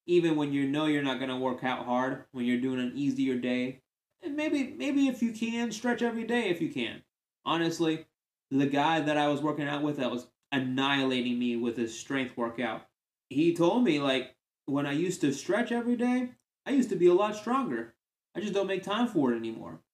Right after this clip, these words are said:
And he was still kicking my butt, so I can't imagine how much stronger he was when he did stretch. But it's, it's more than just to make you stronger.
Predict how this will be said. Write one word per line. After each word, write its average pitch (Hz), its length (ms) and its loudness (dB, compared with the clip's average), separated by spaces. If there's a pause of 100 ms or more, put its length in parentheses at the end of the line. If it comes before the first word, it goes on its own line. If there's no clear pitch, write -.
(320)
And 165 100 -4
he 233 60 2
was 226 240 0
still 254 200 4
kicking 170 240 0
my 127 160 0
butt, 123 300 -4
so 147 100 -4
I 147 40 -2
can't 208 240 -4
imagine 170 400 0
how 160 80 -2
much 147 180 -4
stronger 160 320 -2
he 147 100 4
was 156 220 0
when 147 100 -4
he 147 100 0
did 214 180 -2
stretch. - 420 -8 (400)
But 151 160 2
it's, 156 200 0
it's 165 180 -4
more 214 240 0
than 170 140 0
just 180 200 0
to 170 60 2
make 160 220 -2
you 139 80 -2
stronger. 165 680 0